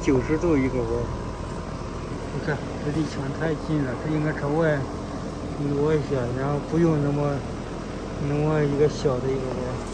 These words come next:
你看这个，这个应该空调应该是，应该是正常的，应该正常的。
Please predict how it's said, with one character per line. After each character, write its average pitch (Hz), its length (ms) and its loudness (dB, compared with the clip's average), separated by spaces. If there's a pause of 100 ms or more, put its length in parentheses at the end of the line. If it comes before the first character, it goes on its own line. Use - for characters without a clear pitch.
(220)
你 - 140 2
看 147 100 -2
这 127 100 0
个， 120 60 -2 (1800)
这 - 60 -2 (120)
个 220 140 2
应 202 100 4
该 208 160 6 (120)
空 196 120 4
调 170 160 6
应 175 180 6
该 180 160 6
是， - 340 -2 (180)
应 170 100 2
该 185 160 6
是 160 300 0 (180)
正 156 140 2
常 135 140 0 (100)
的， 123 60 0 (120)
应 147 80 0
该 123 80 0 (120)
正 - 100 -2
常 - 80 -4
的。 - 160 -4